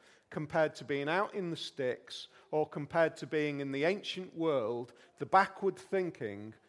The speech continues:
of Jerusalem. That's what I find really exciting, is what we see in this interesting early section of the message, uh, of the Bible going out, the message of Jesus going out,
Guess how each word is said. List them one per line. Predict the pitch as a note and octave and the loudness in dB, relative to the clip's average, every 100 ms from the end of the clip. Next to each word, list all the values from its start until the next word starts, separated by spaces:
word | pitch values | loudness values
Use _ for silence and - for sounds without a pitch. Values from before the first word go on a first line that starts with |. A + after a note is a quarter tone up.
| _ | _
of | C#3 C3+ | -4 -4
Jerusalem. | D3 C#3 D3 - B2+ - - _ _ _ | -4 -2 -2 -4 -8 -8 -12 _ _ _
That's | F#3+ F#3+ | -2 2
what | G3+ | 4
I | F#3+ | 4
find | F#3 - E3+ D#3 C3+ | 2 0 0 -2 0
really | D#3+ C#3+ | 2 2
exciting, | C3 - - E3+ F3 - G2+ G2 C3+ - - | 0 -4 0 0 0 -6 -12 -12 -16 -20 -10
is | - C#3+ | -8 0
what | F3 G3+ | 2 2
we | F#3 | 0
see | F3 - F#3+ F3 | -2 0 2 2
in | D#3 | 0
this | D3 - | -4 -4
interesting | E3 D#3+ - D#3+ - D3+ C#3+ - | -4 -4 -6 -8 -6 -6 -6 -2
early | E3 E3 D3 | 0 2 0
section | - - F#3 - - C3 | -2 -2 -2 -4 -10 -10
of | - | -8
the | |
message, | C3+ D3 C#3 C#3 G#2+ - - - - - | -4 -4 -4 -12 -14 -18 -20 -20 -8 2
uh, | D3 D3 | 4 4
of | D#3+ - | 0 -2
the | C#3+ | -2
Bible | - D#3+ F3+ D3 C3+ | 4 6 6 6 2
going | C#3+ C3+ C#3 | 0 -2 2
out, | E3 D#3 | 0 0
the | D3 | -2
message | D3+ - B2+ - | -4 -4 -10 -10
of | |
Jesus | - F3 F3+ - - | -6 -4 -4 -8 -8
going | - C#3+ C3+ D3 | -2 -2 0 -2
out, | D#3+ A#2 - | -2 -2 -8